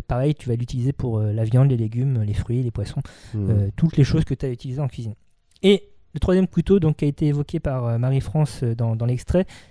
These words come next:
Speaker 1: c'est le couteau d'office, donc, euh, une lame
Speaker 2: Pour moi,
Speaker 1: plus
Speaker 2: c'est
Speaker 1: courte.
Speaker 2: le plus précieux, quoi. Celui-là, il sert
Speaker 1: Ouais.
Speaker 2: tout le temps, quoi.
Speaker 1: Exactement, euh, lame plus courte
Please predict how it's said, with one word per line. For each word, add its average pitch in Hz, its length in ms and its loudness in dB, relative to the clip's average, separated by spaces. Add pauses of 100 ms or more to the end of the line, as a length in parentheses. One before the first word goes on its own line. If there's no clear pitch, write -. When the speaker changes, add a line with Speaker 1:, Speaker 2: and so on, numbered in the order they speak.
(100)
Speaker 1:
c'est - 140 2
le 180 80 6
couteau 170 260 0
d'office, 151 420 -2
donc, 139 280 -4
euh, 120 220 -2
une 127 140 2
lame 147 140 6
Speaker 2:
Pour 147 80 4
moi, - 60 8
Speaker 1:
plus 160 80 8
Speaker 2:
c'est 127 40 -2
Speaker 1:
courte. - 220 6
Speaker 2:
le - 60 0
plus - 40 10
précieux, 113 380 -4
quoi. 95 280 -8
Celui-là, 104 440 -6 (100)
il 95 60 -12
sert - 180 -2
Speaker 1:
Ouais. 139 60 0
Speaker 2:
tout 135 120 -14
le 110 60 -14
temps, 104 140 -10
quoi. - 180 -16
Speaker 1:
Exactement, 156 500 2
euh, 127 220 2
lame 160 220 6
plus 156 140 4
courte 170 260 2